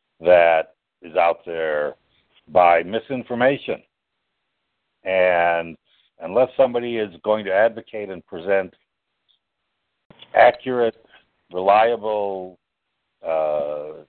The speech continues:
either response to it or position setting,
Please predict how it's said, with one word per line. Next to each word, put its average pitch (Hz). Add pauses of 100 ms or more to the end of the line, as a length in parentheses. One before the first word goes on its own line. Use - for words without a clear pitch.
(160)
either 95
response 117 (120)
to 120
it 113
or 80
position 101
setting, 90